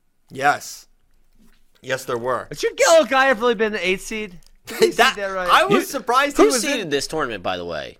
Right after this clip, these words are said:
Speaker 1: Uh, well,
Speaker 3: <laughs>
Speaker 1: the first couple weights I did.
Speaker 3: Okay, well, whoever did one ninety-seven, and I think it was Ben, 'cause he has, uh, a family
Speaker 1: <laughs>
Speaker 3: member involved, the seeds were
Speaker 2: No, I'm,
Speaker 3: terrible.
Speaker 2: I'm one eighty, one eighty-four. I have a family member at one eighty-four.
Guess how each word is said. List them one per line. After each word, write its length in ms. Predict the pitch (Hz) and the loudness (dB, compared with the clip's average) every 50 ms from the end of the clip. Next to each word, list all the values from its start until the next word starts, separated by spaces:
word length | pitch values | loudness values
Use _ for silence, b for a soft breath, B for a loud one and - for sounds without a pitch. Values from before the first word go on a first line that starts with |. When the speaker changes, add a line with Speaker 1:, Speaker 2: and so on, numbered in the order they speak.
| _ _ - | _ _ -4
Speaker 1:
Uh, 480 | 131 143 143 - 147 147 143 143 139 - 135 | -2 0 0 0 2 2 2 0 0 -2 0
well, 340 | 147 - 330 330 415 320 - | 0 0 2 2 0 0 -2
Speaker 3:
<laughs> 20 | - | -4
Speaker 1:
the 280 | 294 349 269 - - | -6 -6 -4 -4 -6
first 520 | - - 247 269 285 240 - - - - 160 147 - _ _ _ | -4 0 0 0 0 0 -4 -8 -12 -16 -20 -20 -20 _ _ _
couple 220 | - 180 165 170 | -4 -4 -2 0
weights 220 | 160 156 151 147 | 0 0 0 0
I 180 | - 151 156 156 | 0 0 0 0
did. 360 | 123 117 110 104 104 104 - - _ _ | -2 -6 -8 -8 -10 -12 -14 -20 _ _
Speaker 3:
Okay, 260 | _ - 180 175 139 | _ 4 4 4 4
well, 160 | 127 139 151 147 | 2 -2 -4 -2
whoever 220 | 165 214 285 381 | -2 -2 -2 -2
did 100 | 359 277 233 | -4 -4 -6
one 120 | 233 233 | -4 -4
ninety-seven, 720 | 233 226 208 175 151 - - 180 175 156 139 127 120 117 120 | -4 -6 -6 -6 -8 -4 -2 -2 -2 -2 -4 -6 -6 -6 -6
and 100 | 120 123 | -6 -6
I 40 | 127 | -4
think 160 | - 190 208 | -4 -4 -4
it 40 | 214 | -4
was 100 | 185 147 | -4 -6
Ben, 420 | 135 127 160 165 151 127 117 120 | -2 -2 -2 0 0 -4 -6 -8
'cause 180 | 123 - 127 113 | -10 -10 -8 -6
he 100 | 131 135 131 | -4 -2 -2
has, 360 | 131 127 120 117 110 - - | 0 -2 -2 -4 -6 -10 -12
uh, 240 | - - 117 110 104 202 | -6 -4 -2 -2 0 -2
a 60 | 185 | 0
family 260 | - 160 170 180 269 | 0 0 2 4 4
Speaker 1:
<laughs> 20 | |
Speaker 3:
member 220 | 277 247 214 170 120 | 4 4 2 0 -2
involved, 340 | 110 107 120 117 113 113 b b b b b b | -4 -2 -2 -2 -2 -2 b b b b b b
the 180 | 131 156 269 311 | 2 2 4 4
seeds 400 | - - - 403 403 - - 240 | 2 0 -2 0 0 0 -2 -2
were 120 | 247 269 262 262 - - | -4 -4 -4 -4 -2 2
Speaker 2:
No, 300 | 247 233 220 214 208 214 | 4 6 8 8 6 6
I'm, 140 | 202 220 233 | 6 4 2
Speaker 3:
terrible. 160 | 226 196 175 220 | 2 0 -2 -2
Speaker 2:
I'm 80 | 220 | 0
one 160 | 226 247 254 247 | 0 0 0 0
eighty, 160 | 247 240 226 | 0 -2 -2
one 200 | 208 220 226 226 | -4 -4 -2 -2
eighty-four. 440 | 226 214 214 - - 226 214 190 156 | 0 -2 -2 -4 -6 -4 -2 0 0
I 60 | 143 | 0
have 100 | 143 139 | -2 -4
a 60 | 135 | -6
family 220 | 131 165 165 160 151 | -8 -8 -8 -6 -6
member 180 | 151 147 139 | -8 -8 -8
at 100 | 135 113 | -10 -10
one 140 | 110 127 127 | -10 -10 -10
eighty-four. 480 | 123 120 110 - - 104 92 78 76 | -10 -12 -12 -14 -16 -16 -16 -16 -18